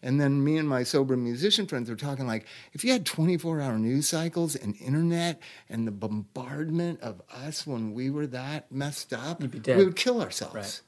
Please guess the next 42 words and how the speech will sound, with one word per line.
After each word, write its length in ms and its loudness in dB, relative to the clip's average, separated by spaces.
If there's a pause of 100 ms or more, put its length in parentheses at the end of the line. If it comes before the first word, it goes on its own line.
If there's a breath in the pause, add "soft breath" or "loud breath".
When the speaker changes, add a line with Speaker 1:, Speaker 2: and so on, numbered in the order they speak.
(460 soft breath)
Speaker 1:
And 140 0
how 180 0
these 240 0
little 200 4
girls 560 2
were 100 -4
just 260 -8
being 220 0
brutalized 840 0
by 140 0
the 80 -2
modern 680 0
new 340 4
media, 800 2 (240)
right? 340 -4 (400 soft breath)
And 160 2
so 100 2
I 60 4
went 180 6
into 220 2
Drew 540 4
after 360 -4
seeing 600 -2
Jay 220 2
Leno 260 4
had 300 -4
two 420 2 (120)
different 380 2
jokes 340 4
about 240 -2
the 100 -4
little 240 0
girls 420 -2
that 200 -4
are 140 -6
having 320 -6
mental 260 -6
health 240 -6
issues 420 -6
and 260 -8
addiction 440 -8
issues. 360 -10